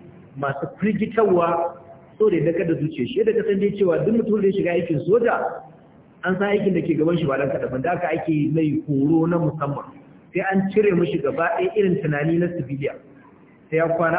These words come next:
a kwata, sai ya yi harbi, sai an da kai, ya ci gabza, an mai, a, aski da kwalba, wani ma kamar, kamar rashin gaskiya.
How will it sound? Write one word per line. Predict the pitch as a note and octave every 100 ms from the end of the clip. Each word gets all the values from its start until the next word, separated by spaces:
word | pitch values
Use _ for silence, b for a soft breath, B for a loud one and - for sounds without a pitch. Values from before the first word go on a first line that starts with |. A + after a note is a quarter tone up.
| D#3
a |
kwata, | D#3 D#3+ C#3 -
sai | E3 E3
ya | E3
yi | E3
harbi, | E3 E3+ D3 B2+
sai | E3+ -
an | F3+ E3+
da |
kai, | D#3 F3 C#3+
ya | D3+ E3
ci | F3
gabza, | D#3+ E3+ E3 E3+ E3+
an | F#3 F#3+
mai, | F#3+ C#3+ - - - -
a, | D#3+ C#3+ -
aski | F3+ F#3 D#3+
da |
kwalba, | D3 F#3 E3+ F#3 F#3 - - - D#3+
wani | F#3
ma | G3+ G3 G3 G3+
kamar, | F3 F3+
kamar | F3 G#3+
rashin | G#3 -
gaskiya. | D#3 D3+ -